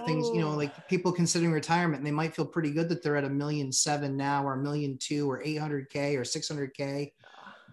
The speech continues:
Speaker 1: What happens if the market halves again? What happens if those rates go up to eight? What happens if inflation, you know, all these what ifs, yes. But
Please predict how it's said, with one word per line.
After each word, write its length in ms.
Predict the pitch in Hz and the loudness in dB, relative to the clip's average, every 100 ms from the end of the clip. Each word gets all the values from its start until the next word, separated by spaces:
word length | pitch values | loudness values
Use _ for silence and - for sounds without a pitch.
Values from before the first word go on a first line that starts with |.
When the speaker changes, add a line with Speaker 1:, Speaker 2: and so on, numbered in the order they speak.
| - - | -18 0
Speaker 1:
What 140 | 170 | 4
happens 220 | 220 208 185 | 6 4 4
if 60 | |
the 60 | 175 | 6
market 300 | 165 170 131 | 6 4 0
halves 400 | - 156 165 151 | 6 8 8 4
again? 180 | 147 127 | 0 -2
What 140 | 151 | 2
happens 260 | 170 170 165 | 4 4 2
if 140 | 170 | 4
those 180 | 160 135 | 2 4
rates 240 | 151 156 | 2 2
go 120 | - 151 | 2 0
up 100 | 147 | 2
to 220 | 156 165 | -2 4
eight? 220 | 170 151 | 4 4
What 100 | 147 | 2
happens 320 | 160 151 156 | 2 0 -2
if 120 | 143 139 | -2 -2
inflation, 520 | 135 151 151 - 165 | -2 0 -2 0 0
you 60 | |
know, 80 | 143 | 2
all 180 | 160 175 | 4 6
these 240 | 180 139 | 6 6
what 140 | 143 143 | 0 2
ifs, 260 | 175 - 131 | 2 2 0
yes. 440 | 185 135 - - | 2 2 -2 -2
But 300 | 196 170 - | 2 2 2